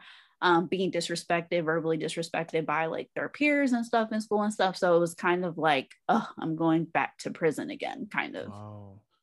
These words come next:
Speaker 2: So in t-, bullying though, like, what, what did you have to deal with as a kid? And being, being young and understanding no Easter, no Christmas and so forth and all that. Uh, um, and, you know, you clearly had that understanding. So it didn't look like it was too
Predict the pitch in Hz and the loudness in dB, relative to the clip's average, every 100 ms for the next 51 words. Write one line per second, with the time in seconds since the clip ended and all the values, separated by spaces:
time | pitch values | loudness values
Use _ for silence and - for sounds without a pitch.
0 | _ _ _ - 175 185 185 156 - 147 | _ _ _ -4 -2 0 -2 -2 -4 -4
1 | 127 190 247 165 143 135 120 113 - 156 | 0 2 2 2 4 2 2 -2 -2 -4
2 | - - 139 160 156 151 156 131 117 175 | -4 -6 -6 -2 0 0 0 -2 0 0
3 | 131 - _ _ - 123 123 117 131 135 | 0 -6 _ _ -6 -4 -2 0 2 4
4 | 135 151 226 214 160 190 185 139 143 160 | 4 4 4 2 2 0 2 4 4 2
5 | 127 120 113 117 127 123 - 123 123 120 | 0 -2 -4 -2 0 0 -2 -4 -2 0
6 | 123 127 123 123 123 113 117 117 127 123 | 0 2 0 -2 -2 -2 -2 -4 -4 -4
7 | - 120 120 120 117 107 107 - 123 117 | -4 -2 -2 -4 -4 -6 -6 -4 -4 -4
8 | - 117 117 113 113 113 113 110 _ _ | -2 -2 0 0 0 0 0 -4 _ _
9 | _ - _ _ _ - 110 - 110 104 | _ -20 _ _ _ -4 -4 -2 -2 -2
10 | 107 101 123 123 120 113 117 123 120 117 | -2 0 2 4 4 2 4 4 4 2
11 | 110 113 110 104 - 113 113 104 113 123 | 2 0 0 -2 -2 -2 -2 -2 0 2
12 | 123 120 117 117 110 - 135 117 | 2 0 -2 -2 -2 0 0 0